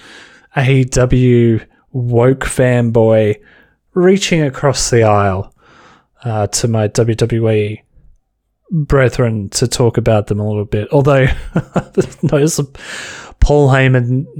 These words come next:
uh, in his promo on SmackDown this week, uh, mentioned four of the most vile right-wing commentators, and c-, I couldn't quite tell whether he was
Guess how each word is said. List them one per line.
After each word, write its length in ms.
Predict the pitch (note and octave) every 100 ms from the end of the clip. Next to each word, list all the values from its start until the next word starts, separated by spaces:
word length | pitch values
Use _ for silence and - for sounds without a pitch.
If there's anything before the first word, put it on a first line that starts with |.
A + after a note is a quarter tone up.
| B2+ -
uh, 340 | A#2+ A#2+ A2 A2+
in 160 | C#3
his 240 | C3 C#3 C3
promo 580 | - B2+ B2+ B2+ B2 A#2
on 80 |
SmackDown 640 | A2 - B2 B2+ - A#2+ A2
this 220 | G#2 -
week, 400 | G#2+ G2+ - - _ - - - - _ _ -
uh, 220 | A#2 G#2+
mentioned 800 | A#2+ B2+ C3+ B2+ - A#2+ A2 A2
four 400 | - - C#3+ C#3
of 80 | C3
the 80 | A#2
most 320 | A2 A2 -
vile 640 | - - A#2 B2+ B2+ A#2
right-wing 640 | G#2+ G#2+ A2+ A#2+ B2+ A2+ A2
commentators, 720 | - A2 A2+ - B2 A#2 A2
and 180 | C3 C3
c-, 100 | -
I 100 | D#3
couldn't 480 | - - A3 A#3 A#3
quite 420 | - C#3+ C#3+ C3+
tell 360 | - C#3 C#3 C3+
whether 280 | C3 B2+
he 200 | A#2 C3+
was 320 | B2 B2 A2+